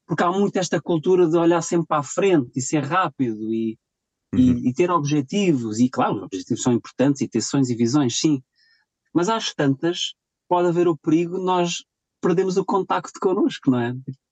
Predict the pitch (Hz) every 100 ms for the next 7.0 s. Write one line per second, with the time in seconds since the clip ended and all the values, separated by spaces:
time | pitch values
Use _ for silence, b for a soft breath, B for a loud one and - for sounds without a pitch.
0 | _ - 127 143 139 175 151 160 143 -
1 | 156 147 151 151 156 135 127 - - 135
2 | 143 160 175 185 180 190 175 - _ _
3 | _ _ _ _ - 143 156 165 - 175
4 | 170 156 - 175 165 165 170 165 170 170
5 | 175 175 175 170 - 170 170 160 170 165
6 | 170 165 165 135 123 127 127 123 131 -